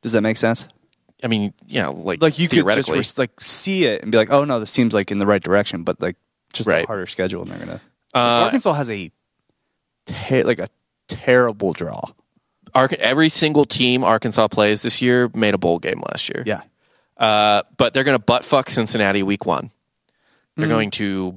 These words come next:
Speaker 2: butt fuck South Carolina week two.
Speaker 1: Uh.
Speaker 2: They get, uh, Bobby Petrino's, uh,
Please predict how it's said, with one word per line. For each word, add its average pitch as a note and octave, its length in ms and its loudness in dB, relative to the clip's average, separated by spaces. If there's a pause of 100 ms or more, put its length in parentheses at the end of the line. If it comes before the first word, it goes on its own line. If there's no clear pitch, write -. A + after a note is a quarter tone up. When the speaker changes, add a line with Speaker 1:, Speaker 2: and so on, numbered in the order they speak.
(120)
Speaker 2:
butt A#2+ 160 2
fuck - 280 0
South G#2 260 0
Carolina F#2+ 440 -2
week F#2 200 -8
two. E2+ 380 -6 (320)
Speaker 1:
Uh. D#3+ 600 -2
Speaker 2:
They G#2+ 120 0
get, G#2+ 260 0
uh, F#2+ 680 2
Bobby G#2+ 360 0
Petrino's, G#2 800 0
uh, F#2+ 420 0